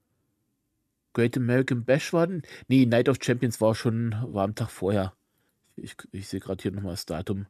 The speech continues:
Ja, und, äh, Forbidden Door dann am Abend. Ja, wie gesagt, das war ja, das war ja das, äh, ganz riesen Wochenende, wo einmal alles war. Ich glaube, dann hat ja auch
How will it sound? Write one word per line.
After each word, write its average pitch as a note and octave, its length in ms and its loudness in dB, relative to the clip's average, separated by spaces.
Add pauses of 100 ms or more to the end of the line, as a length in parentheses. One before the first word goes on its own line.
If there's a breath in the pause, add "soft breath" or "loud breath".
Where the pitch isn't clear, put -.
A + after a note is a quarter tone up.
(560 soft breath)
Ja, E2+ 140 -6
und, F#2 400 -8
äh, F#2 380 -6 (2000 soft breath)
Forbidden G#2 380 -4
Door G2+ 180 0
dann G2+ 180 -2
am F2+ 120 -6
Abend. G2 560 -6
Ja, F2+ 180 -2
wie G2 80 -6
gesagt, G2+ 220 -4
das - 100 -12
war G2+ 100 2
ja, G2+ 120 4
das A2+ 180 2
war A2 100 4
ja G#2 60 4
das, - 280 0
äh, F#2+ 240 -2 (680 soft breath)
ganz A2+ 320 -2
riesen G#2+ 320 0
Wochenende, F#2 540 -4 (400 soft breath)
wo F#2+ 100 0
einmal F2+ 240 0
alles G2+ 300 -2
war. F2 120 -2
Ich F2+ 120 -8
glaube, G2+ 200 2
dann G#2+ 140 -2
hat G#2 120 0
ja A2 80 4
auch G2 300 -2